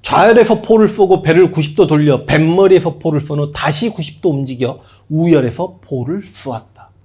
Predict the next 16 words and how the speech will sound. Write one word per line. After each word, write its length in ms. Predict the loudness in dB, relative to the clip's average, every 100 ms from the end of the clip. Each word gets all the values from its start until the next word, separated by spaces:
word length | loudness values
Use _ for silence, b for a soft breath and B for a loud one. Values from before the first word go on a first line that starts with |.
| _ _ -20 -20 _ _ _ _ _ _ _ _ b b b _
판옥선이 600 | 2 2 2 0 0 0
구십 420 | -4 -4 -4 -4
도씩 480 | -4 -2 -8 -8 -10
회전하는 440 | -4 -2 0 -4
그 120 | -6
순간 300 | -10 -4 -2
한 300 | -2 -4 -6
포를 300 | -6 0 0
재장전하는 560 | 0 -2 -2 -4 -4 -6
시간과 540 | -8 -6 -6 -2 -2
포의 380 | 0 -2 -2 -2
열기를 400 | -4 -2 -4 -4
식혀야 300 | -6 -10 -8
할 100 | -8
시간을 320 | -10 -10 -12
확보하였다. 520 | -12 -14 -14 -14 -20